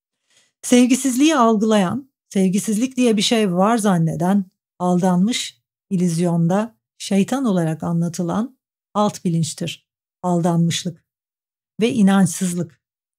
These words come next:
Bu durum pek çok spiritüel öğretide anlatılır. Her yerde ve her zaman var olan sevgiyi,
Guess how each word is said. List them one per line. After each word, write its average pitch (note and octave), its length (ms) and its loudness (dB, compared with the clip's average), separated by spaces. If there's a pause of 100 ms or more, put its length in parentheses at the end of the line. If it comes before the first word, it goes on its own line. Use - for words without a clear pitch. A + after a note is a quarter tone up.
(180)
Bu A3+ 120 -2
durum A3+ 340 0 (120)
pek A#3 180 -4
çok F3+ 200 -4
spiritüel F#3+ 480 -4
öğretide E3+ 680 -4 (260)
anlatılır. E3+ 720 -4 (800)
Her D4+ 200 2
yerde A3+ 400 2
ve G#3+ 120 -2
her A3+ 180 0
zaman F3+ 400 0
var F3+ 200 0
olan E3+ 300 -4
sevgiyi, F3+ 600 -4